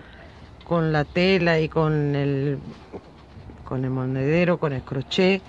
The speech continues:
juntamos las dos piezas, ¿veis? Aquí están juntas,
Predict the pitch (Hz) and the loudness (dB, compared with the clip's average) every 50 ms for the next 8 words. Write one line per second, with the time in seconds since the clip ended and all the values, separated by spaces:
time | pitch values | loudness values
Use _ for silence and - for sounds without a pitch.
0 | - - - - - - - - - - 170 165 151 - 180 180 175 170 156 147 | -20 -20 -20 -20 -20 -20 -20 -14 -4 0 0 0 2 2 2 2 4 4 4 2
1 | 147 143 143 151 165 160 - - - 202 196 208 220 202 - 226 240 240 214 202 | 2 0 2 2 0 0 0 -2 0 2 4 4 4 4 4 2 4 4 6 6
2 | 220 277 302 294 - - - - - - - - - - - - - - - - | 4 4 2 0 -6 -16 -20 -20 -20 -20 -20 -20 -20 -20 -20 -18 -18 -18 -18 -20
3 | - - - - - - - - - - - 156 139 160 160 143 - 156 156 139 | -20 -20 -20 -20 -16 -16 -12 -12 -10 -6 -6 -4 -2 -2 -2 -2 0 0 0 0
4 | - - 196 208 226 240 226 - 254 294 | 0 2 4 4 4 4 4 4 4 2